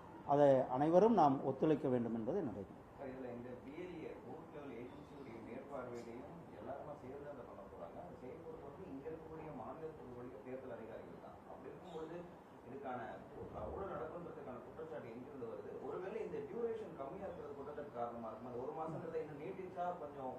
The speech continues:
Speaker 2: விசாலமா பண்ண முடியுமா? அப்படி வாய்ப்பு இருக்கா?
Speaker 1: அதாவது இப்போதைக்கு அவங்க ஒரு மாதம் கொடுத்திருக்கிறார்கள், அல்லது இந்த ஒரு மாதத்துல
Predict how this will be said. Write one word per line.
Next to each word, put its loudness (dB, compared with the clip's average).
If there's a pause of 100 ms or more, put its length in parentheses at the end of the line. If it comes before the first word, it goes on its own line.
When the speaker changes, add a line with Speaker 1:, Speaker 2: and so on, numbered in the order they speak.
(120)
Speaker 2:
விசாலமா -4
பண்ண -6
முடியுமா? -8
அப்படி -8
வாய்ப்பு -4
இருக்கா? 0
Speaker 1:
அதாவது 12 (420)
இப்போதைக்கு 6
அவங்க 12
ஒரு 10
மாதம் 8
கொடுத்திருக்கிறார்கள், 4 (480)
அல்லது 10
இந்த 12
ஒரு 12
மாதத்துல 12